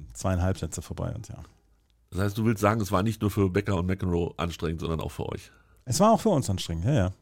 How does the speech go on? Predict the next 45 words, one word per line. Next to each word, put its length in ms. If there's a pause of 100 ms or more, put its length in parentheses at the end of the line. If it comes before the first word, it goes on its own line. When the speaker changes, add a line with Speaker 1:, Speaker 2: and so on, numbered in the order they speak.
(180)
Speaker 1:
Ja, 100
ja. 120
Speaker 2:
Absolut. 500 (340)
Speaker 1:
Ja. 140
Ne? 80 (1000)
Ist 120
das 100
nicht 140
ein 20
gutes 160
Schlusswort 340
für 120
heute? 180 (720)
Speaker 2:
Hundert 420
Prozent. 400 (340)
Speaker 1:
Mhm. 220 (260)
Speaker 2:
Leute, 200
geht 180
raus, 300
guckt 300 (120)
die 80
Finals 540
oder 160
meinetwegen 360
auch 120
die 80
Finals, 420
ist 140
mir 100
egal. 320 (220)
Speaker 1:
Ja, 320
alle 180
auf 100
dem 60
Speaker 2:
Viel 60
Speaker 1:
Maschsee. 320
Speaker 2:
Spaß. 640
Speaker 1:
Bis 240
zum 140
Speaker 2:
Alle 80
Speaker 1:
nächsten 120
Speaker 2:
auf 60
dem 40
Speaker 1:
Mal. 120
Speaker 2:
Maschsee. 220